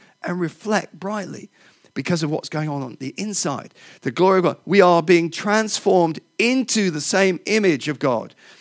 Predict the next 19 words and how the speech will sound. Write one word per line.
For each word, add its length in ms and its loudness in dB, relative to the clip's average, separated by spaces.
from 240 2
one 300 4
degree 300 4
of 80 0
glory 420 0
to 160 4
another. 440 4
For 200 -2
this 200 2
comes 240 -4
from 120 -6
the 80 0
Lord. 280 6
So 140 -4
transformation 640 0
comes 580 -4
from 280 -6
God 240 -2
himself. 520 -8